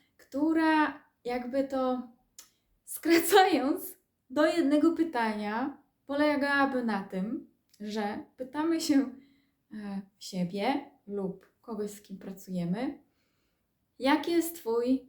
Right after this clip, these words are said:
największy sekret? Jakie jest Twoje sekretne cierpienie? Co skrywasz tam w środku w sobie?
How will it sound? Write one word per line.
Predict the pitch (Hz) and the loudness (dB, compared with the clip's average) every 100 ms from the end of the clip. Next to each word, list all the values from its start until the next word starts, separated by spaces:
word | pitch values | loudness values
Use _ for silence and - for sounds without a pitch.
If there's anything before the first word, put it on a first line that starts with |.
| _ - | _ -4
największy | 277 226 202 196 262 | 0 2 0 -6 -8
sekret? | 277 294 285 202 180 185 _ _ _ - | -4 -2 -2 -4 -4 -6 _ _ _ -4
Jakie | 247 294 320 | -2 -2 -2
jest | 311 302 | -4 -4
Twoje | - 226 208 208 | -10 -6 -4 -4
sekretne | 214 262 196 190 214 | -6 -8 -8 -8 -10
cierpienie? | 220 254 - 269 220 185 180 - _ _ _ _ _ _ _ | -4 -4 0 0 2 -2 -2 -6 _ _ _ _ _ _ _
Co | - 294 294 | -6 0 0
skrywasz | 294 - 294 262 196 220 - | 0 -2 -2 0 -2 -4 -8
tam | 220 214 | -10 -10
w | - | -10
środku | 226 233 226 - | -8 -8 -8 -18
w | - | -18
sobie? | - 190 180 180 180 | -8 -4 -2 0 -2